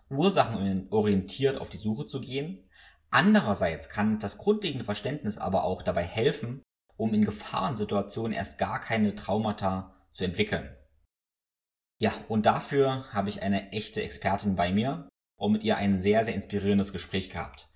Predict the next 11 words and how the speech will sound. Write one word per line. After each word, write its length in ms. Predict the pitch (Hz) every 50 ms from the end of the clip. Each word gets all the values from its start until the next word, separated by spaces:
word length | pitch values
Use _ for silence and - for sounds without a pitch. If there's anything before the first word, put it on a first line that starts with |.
| _ - - _
Verena 380 | - 101 98 104 123 135 147 143 -
ist 220 | 104 - - -
Traumatherapeutin 1080 | - - - 156 147 156 - - 175 151 143 139 - - 143 147 147 156 147 143 139 139
und 380 | - - - - - - -
Therapeutin, 880 | - 98 92 90 85 - - 104 117 127 139 139 139 139 135 127 - -
Coach, 520 | - - - 139 147 147 - - - - - -
Seminarleiterin, 1120 | - - 107 101 101 95 95 95 101 120 135 - 123 123 - - 123 117 120 127 127 117
hat 160 | - 101 - -
eine 300 | 101 101 95 - - -
eigene 400 | 104 113 135 135 139 110 - -
Akademie, 760 | 104 - 104 98 95 95 107 123 156 190 214 220 - -